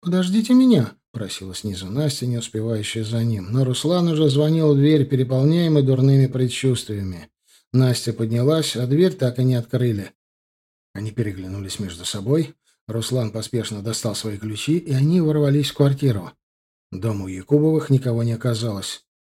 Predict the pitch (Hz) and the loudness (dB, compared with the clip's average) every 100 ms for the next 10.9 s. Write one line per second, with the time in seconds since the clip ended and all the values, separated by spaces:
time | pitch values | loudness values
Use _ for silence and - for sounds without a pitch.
0 | _ _ _ _ _ - - 90 92 95 | _ _ _ _ _ -14 -10 -10 -8 -8
1 | 101 - 123 123 127 123 127 131 131 110 | -8 -4 0 0 0 2 2 4 2 0
2 | 113 147 143 135 120 127 127 - 160 147 | 0 0 4 2 2 0 -2 0 2 4
3 | 139 135 131 139 160 151 135 131 135 147 | 6 6 6 4 4 4 2 2 2 2
4 | 143 143 131 135 127 - 135 107 - _ | 4 4 4 2 -2 0 0 -2 -6 _
5 | _ _ _ _ - 160 147 143 165 170 | _ _ _ _ 0 2 4 4 2 0
6 | 147 135 - 139 139 - - 120 117 117 | 0 0 -2 -4 -6 -12 -6 -2 0 0
7 | 113 113 120 117 110 - 107 _ _ 123 | 0 0 0 0 -4 -8 -12 _ _ -6
8 | 147 151 156 127 170 - 175 170 147 - | -4 0 0 0 -2 0 0 0 -4 0
9 | 147 143 - 135 - _ _ - 104 - | 2 2 0 -6 -8 _ _ -6 -6 -8
10 | 101 98 104 - 101 90 - - | -12 -8 -8 -6 -6 -8 -10 -12